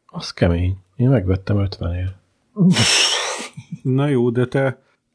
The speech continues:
Speaker 2: te meg más
Speaker 1: Na jó, hát én
Speaker 2: vettél
Speaker 1: fanatikus
Speaker 2: meg most
Speaker 1: voltam.
Speaker 2: jókor. Amikor befizettél az, az N B A kettő K huszonegyre, akkor kap-,
Speaker 1: Mhm.
Speaker 2: kaptunk egy tíz eurós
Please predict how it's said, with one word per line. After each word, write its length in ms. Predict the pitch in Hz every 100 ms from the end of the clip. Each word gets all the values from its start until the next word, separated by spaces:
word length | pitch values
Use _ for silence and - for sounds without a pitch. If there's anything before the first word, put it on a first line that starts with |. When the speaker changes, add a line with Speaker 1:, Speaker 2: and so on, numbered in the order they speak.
| 160 139
Speaker 2:
te 140 | 139
meg 200 | 135 135
más 360 | 135 117 110 135
Speaker 1:
Na 80 | 127
jó, 80 |
hát 140 | 120 113
én 80 | 120
Speaker 2:
vettél 20 | 113
Speaker 1:
fanatikus 500 | 110 101 95 110 107
Speaker 2:
meg 120 | 107
most 260 | 101 104 104
Speaker 1:
voltam. 180 | 104 117
Speaker 2:
jókor. 400 | 98 101 110 - - -
Amikor 480 | 143 143 127 135 127
befizettél 760 | 160 - 131 120 117 - 110 104
az, 260 | 104 95 -
az 100 | 117
N 220 | 123 117
B 60 | 110
A 540 | 107 107 107 104 - _ _ -
kettő 320 | 120 117 107
K 100 | -
huszonegyre, 920 | 104 104 104 110 101 104 117 196 226 _ _ _
akkor 160 | -
kap-, 260 | 113 143 101
Speaker 1:
Mhm. 100 | 135
Speaker 2:
kaptunk 520 | 190 143 - 117 135
egy 180 | 120 113
tíz 540 | - 127 120 110 - - 139
eurós 720 | 104 101 104 110 - -